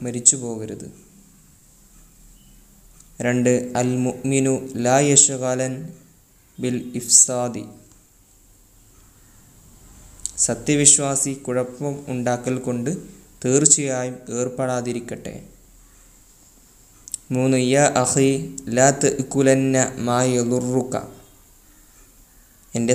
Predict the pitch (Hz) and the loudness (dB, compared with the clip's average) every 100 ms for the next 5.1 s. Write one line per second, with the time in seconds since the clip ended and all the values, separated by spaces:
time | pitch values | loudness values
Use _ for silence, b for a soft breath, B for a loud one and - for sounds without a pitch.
0 | 123 120 127 123 127 127 127 123 120 - | 4 2 -4 -2 0 0 -2 -4 -6 -4
1 | 160 - - - - _ _ 117 127 135 | -6 -8 -14 -20 -20 _ _ 2 4 6
2 | 160 151 151 139 135 131 131 127 160 165 | 4 2 0 0 -2 0 -2 -2 -6 -8
3 | - - 123 120 127 117 123 123 123 123 | -16 -8 -6 -4 -4 -4 -4 -6 -6 -2
4 | 120 123 135 123 117 131 123 123 123 - | 0 0 0 -2 -6 -8 -8 -6 -6 -8